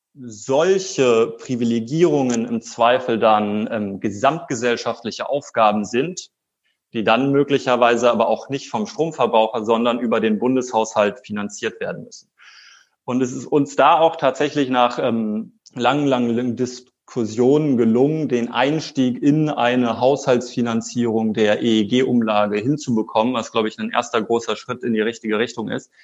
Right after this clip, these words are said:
indem man nämlich sagt, auf der einen Seite versuchen wir, fossile Energieträger zu verteuern durch den C O zwei Preis, der jetzt zum ersten ersten zweihundertzweiundzwanzig eingeführt wird. Auf der anderen Seite versuchen wir, den erneuerbaren Strom,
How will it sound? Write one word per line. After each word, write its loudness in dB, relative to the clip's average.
indem 0
man 0
nämlich -4
sagt, 0
auf -4
der 2
einen 0
Seite 2
versuchen -4
wir, 2
fossile -2
Energieträger 0
zu -10
verteuern 0
durch -4
den -2
C -4
O -2
zwei 2
Preis, 0
der 0
jetzt -2
zum -8
ersten -6
ersten -4
zweihundertzweiundzwanzig -6
eingeführt -6
wird. -4
Auf -12
der 2
anderen 2
Seite 2
versuchen -4
wir, 0
den 0
erneuerbaren 0
Strom, -2